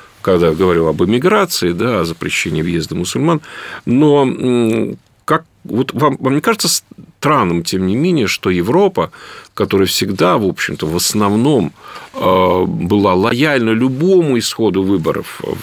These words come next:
в, э, да, у них какие-то могли быть, э, приоритеты там, внутренние, но так демонстративно, э, отвернуться, так сказать, и критиковать, м, выбор, э, Америки,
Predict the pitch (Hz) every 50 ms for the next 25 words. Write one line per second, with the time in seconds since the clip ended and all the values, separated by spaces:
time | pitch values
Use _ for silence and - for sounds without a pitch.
0 | - - - 80 78 - - - - - - - - - - - - - - -
1 | - 73 76 82 80 82 87 87 156 147 117 95 - 92 92 - 107 90 - 90
2 | 92 95 95 107 110 104 87 87 82 - - - 85 82 80 82 76 - - -
3 | 90 87 90 101 95 - - 165 180 165 170 - 87 80 - 78 80 82 95 120
4 | 123 101 - - 82 82 82 78 76 80 - - - - - - - - - -
5 | 101 95 - 95 95 90 120 135 143 139 135 - - - 151 170 170 170 - -
6 | 190 175 131 95 78 67 64 - - - _ - - - - - - - - 92
7 | 95 92 92 92 90 90 87 90 87 87 - - - - - - - 58 64 -
8 | - - - - - - 117 123 127 123 123 113 90 - - - 90 82 - 90
9 | 85 - - - 82 78 - 101 87 - - 101 - - 95 - - 123 123 113
10 | 98 85 78 - - - - - - - - - - - - - 95 92 85 78
11 | 92 92 110 120 101 85 92 - - - - 95 92 87 87 92 98 92 104 151
12 | 185 185 185 - - 87 -